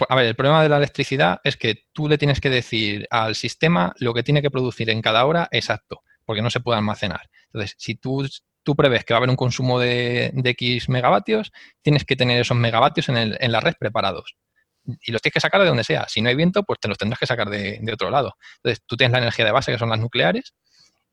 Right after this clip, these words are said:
y luego por, por encima de ahí ya puedes hacer juegos con todas las demás tecnologías. Y lo que se hace es,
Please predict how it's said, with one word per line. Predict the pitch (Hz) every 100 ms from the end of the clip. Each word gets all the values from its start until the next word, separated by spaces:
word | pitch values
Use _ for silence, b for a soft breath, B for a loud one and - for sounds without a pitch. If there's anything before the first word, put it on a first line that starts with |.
| -
y | 131 120 117 113
luego | 110 117 120
por, | 127 - -
por | 120
encima | 110 127 123
de |
ahí | 135
ya | 165 135
puedes | 127
hacer | 120 -
juegos | 107 123 143
con | -
todas | 117 117
las | 110
demás | 107 98
tecnologías. | - 95 92 - 101 117 _ b b b b
Y | 139
lo | 127
que |
se | 131
hace | 160 156
es, | 123